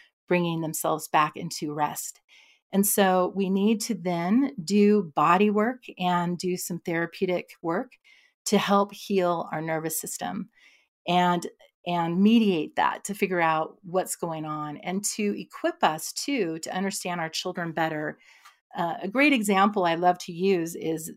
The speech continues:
the concept of metacognition, which is the ability to think about your thinking. And that develops over time, but mostly we start to see this in pre-adolescence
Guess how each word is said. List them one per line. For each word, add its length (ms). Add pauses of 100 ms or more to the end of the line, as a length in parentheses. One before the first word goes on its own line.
the 360
concept 460
of 60
metacognition, 960
which 160
is 140
the 80
ability 320
to 80
think 300
about 260
your 120
thinking. 600 (540)
And 400
that 400
develops 420
over 180
time, 460
but 160
mostly 460
we 180
start 300
to 80
see 200
this 280
in 160
pre-adolescence 1040